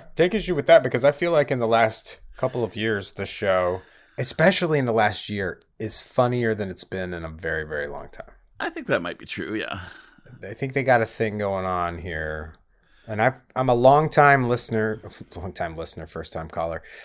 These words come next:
Speaker 1: I'm a long-time <laughs> viewer of that program. Um,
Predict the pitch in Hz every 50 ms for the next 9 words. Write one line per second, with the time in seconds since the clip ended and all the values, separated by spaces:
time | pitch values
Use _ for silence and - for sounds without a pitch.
0 | - _ _ 127 135 139 139 139 135 131 127 127 131 135 147 160 190 196 190 185
1 | 175 170 160 147 - - 151 135 127 - 185 170 143 139 123 107 117 123 127 127
2 | 120 113 110 110 - - - 113 107 101 - 113 104 95 92 - - 104 104 92
3 | 90 95 95 92 92 98 113 123 - - - - - - - _ _ _ - 95
4 | 95 95 95 92 92 92 92 92